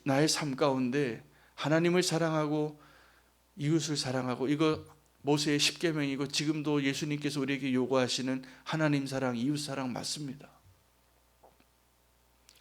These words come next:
그러나 우리가 하나님을 속일 수 없어요. 그것을 확인해 보셔야 되고 그것을 적용해 봐야 되는 거예요.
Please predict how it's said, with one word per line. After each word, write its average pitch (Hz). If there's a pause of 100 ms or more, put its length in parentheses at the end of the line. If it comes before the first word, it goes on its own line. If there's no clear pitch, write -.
(160)
그러나 135
우리가 123
하나님을 147
속일 156
수 104
없어요. - (3250)
그것을 143
확인해 180
보셔야 127
되고 123 (440)
그것을 139
적용해 151
봐야 104
되는 -
거예요. -